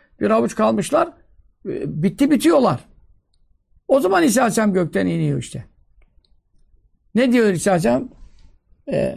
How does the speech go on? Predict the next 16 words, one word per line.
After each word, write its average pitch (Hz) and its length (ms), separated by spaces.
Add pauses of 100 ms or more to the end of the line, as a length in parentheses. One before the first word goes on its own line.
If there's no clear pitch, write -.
(300)
"Fe 196 180
inne 208 180
aleke 254 400
ukîmet 165 420
salli 247 300
bina." 247 300 (100)
Sen 262 300
kıldır. 190 360
Çünkü 196 260
sen 196 240
kâhmet 208 420
senin 233 420
imam 202 320
olma 190 260
niyetine 175 460
getirildi. 147 640